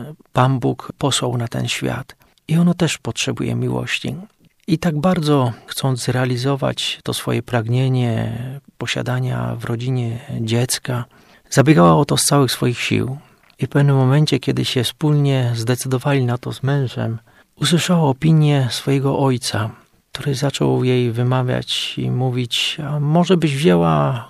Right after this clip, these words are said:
któreś z dzieci twojej siostry na wychowanie? No wiesz, obce dziecko,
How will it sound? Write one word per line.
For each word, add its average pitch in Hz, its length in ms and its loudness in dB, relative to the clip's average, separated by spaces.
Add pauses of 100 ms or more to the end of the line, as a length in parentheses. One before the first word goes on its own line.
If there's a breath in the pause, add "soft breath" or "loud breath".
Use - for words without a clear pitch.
któreś 143 400 -2
z 120 40 0
dzieci 127 760 0
twojej 139 280 -4
siostry 151 540 0
na 127 160 2
wychowanie? 131 580 -2
No 170 140 2
wiesz, 165 460 2
obce 131 400 -4
dziecko, 143 580 0